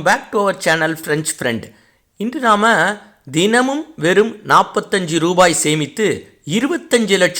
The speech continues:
ரூபாய் முதிர்வு தொகையாக பெறலாம் என்று சொன்னால் நம்புவீங்களா? ஆமாங்க, தினமும் வெறும் நாற்பத்தஞ்சு ரூபாய் சேமித்து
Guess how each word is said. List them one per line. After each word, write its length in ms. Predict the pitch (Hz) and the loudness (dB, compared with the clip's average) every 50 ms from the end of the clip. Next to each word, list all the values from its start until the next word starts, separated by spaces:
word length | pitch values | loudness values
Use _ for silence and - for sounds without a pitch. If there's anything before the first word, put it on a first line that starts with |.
| 175 156 | -2 0
ரூபாய் 280 | 156 180 196 180 - - - - _ _ _ _ _ - 170 | 2 4 4 4 2 0 -6 -16 _ _ _ _ _ -2 2
முதிர்வு 300 | 214 - 370 370 339 330 - - 226 | 4 4 4 4 4 2 2 2 2
தொகையாக 320 | 214 196 196 190 196 190 - - | 4 4 4 4 4 4 4 4
பெறலாம் 380 | 175 156 160 165 165 175 175 165 | 2 2 4 4 4 4 2 0
என்று 140 | 165 160 151 - | -2 -2 -2 -2
சொன்னால் 300 | 151 151 175 208 202 175 139 | -2 -2 -2 -2 -2 0 -2
நம்புவீங்களா? 580 | 139 170 185 220 185 156 139 117 113 123 135 139 - - _ _ _ _ _ - 165 - 185 | -2 0 0 0 0 -2 -4 -6 -6 -6 -6 -6 -8 -12 _ _ _ _ _ -6 0 0 2
ஆமாங்க, 320 | 226 240 233 214 196 170 175 180 190 196 190 - - _ _ _ _ _ - 151 | 4 4 2 2 2 2 4 4 2 2 -2 -8 -20 _ _ _ _ _ -6 -2
தினமும் 420 | - 160 190 220 233 277 302 330 311 214 | 0 2 2 2 2 0 0 0 2 4
வெறும் 240 | 208 214 220 220 196 175 - - - - | 4 4 4 2 2 -2 -2 -4 -2 2
நாற்பத்தஞ்சு 640 | 156 196 - - 226 - - 180 175 156 143 143 143 147 | 2 2 2 0 -4 -4 -4 -6 -6 -4 -4 -4 -2 -2
ரூபாய் 260 | 170 175 185 170 135 - | 0 2 2 2 2 0
சேமித்து 420 | - 139 143 143 131 - - 214 | -2 -2 -2 -2 -4 -4 -4 -4